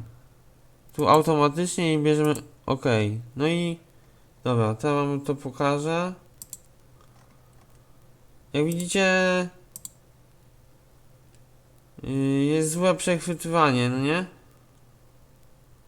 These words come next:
Znaczy, zaraz wam pokażę, jak to zrobić. Więc bierzemy tu pe-, ten pulpit, co mamy ustawiony, y, rozdzielczość ustawiamy na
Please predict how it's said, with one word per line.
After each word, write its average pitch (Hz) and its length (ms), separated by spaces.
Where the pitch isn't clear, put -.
Znaczy, 143 560
zaraz 151 540
wam 147 200
pokażę, 151 560
jak 127 100
to 135 160
zrobić. 127 680
Więc 151 240
bierzemy 185 380
tu 185 180
pe-, 165 180
ten 170 280
pulpit, 185 400
co 180 80
mamy 165 380
ustawiony, 165 720
y, 156 340
rozdzielczość 160 880
ustawiamy 147 880
na 151 960